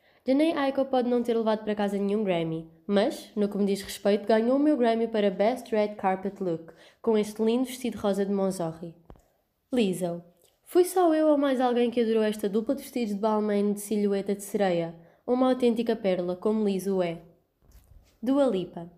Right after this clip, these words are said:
Temos uma triple kill por parte de Dua Lipa, desde a red carpet até ao palco. A artista britânica teve um ano exemplar. Dominou a indústria da música pop este ano.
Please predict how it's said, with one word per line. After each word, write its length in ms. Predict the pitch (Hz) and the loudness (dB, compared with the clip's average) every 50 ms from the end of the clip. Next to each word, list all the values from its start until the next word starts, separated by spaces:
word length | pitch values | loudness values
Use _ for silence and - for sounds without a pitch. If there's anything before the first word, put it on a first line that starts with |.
| _ _ _ _ _ _ _ | _ _ _ _ _ _ _
Temos 220 | - 302 311 311 311 | 4 4 6 6 6
uma 160 | 320 302 302 | 4 2 2
triple 300 | 311 311 320 311 339 320 | 2 0 0 2 0 0
kill 220 | 330 - 254 247 247 | 2 2 0 0 2
por 160 | 247 240 - | 0 -2 0
parte 280 | - 220 214 208 208 | 0 0 0 0 -2
de 60 | - 202 | -6 -4
Dua 220 | 190 226 240 233 | 0 2 2 4
Lipa, 340 | 220 208 196 196 - 185 180 | 2 2 0 -2 -2 -4 -2
desde 280 | 175 190 190 180 185 | 0 -2 -2 0 0
a 40 | 180 | 0
red 180 | 180 185 214 190 | 0 0 -2 -2
carpet 440 | - - 226 214 220 220 254 247 - | -2 0 0 0 0 0 -4 -8 -6
até 180 | - 240 247 269 | -8 -2 0 2
ao 100 | 269 277 | 2 2
palco. 400 | 277 214 175 165 165 165 - - - _ _ _ _ - - | 2 0 0 -2 -2 -6 -10 -18 -20 _ _ _ _ -6 0
A 80 | - | 0
artista 320 | 269 277 277 339 330 - 330 | 0 2 2 0 0 2 2
britânica 480 | 330 330 311 311 285 269 277 277 277 | 2 2 2 4 2 2 2 0 0
teve 180 | 269 262 254 226 | 0 0 0 0
um 120 | 247 240 | 2 2
ano 100 | 233 240 | 2 2
exemplar. 640 | 240 226 208 233 233 226 226 185 165 160 160 - - - _ _ _ _ _ 220 | 2 2 2 2 0 2 0 -2 -2 -2 -4 -10 -16 -20 _ _ _ _ _ -2
Dominou 320 | 233 233 247 240 226 214 | 0 2 2 4 2 2
a 60 | 208 | 2
indústria 380 | 202 202 190 196 202 - 196 190 | 0 0 -2 -4 -4 -4 -4 -4
da 100 | 190 180 | -2 -2
música 400 | 180 180 185 185 202 208 214 208 | -2 -2 -2 -2 -4 -4 -4 -4
pop 280 | 208 202 190 185 190 | -2 -2 -2 -2 -4
este 220 | 190 185 - - - | -8 -10 -8 -8 -8
ano. 220 | 156 156 156 160 | -6 -6 -8 -10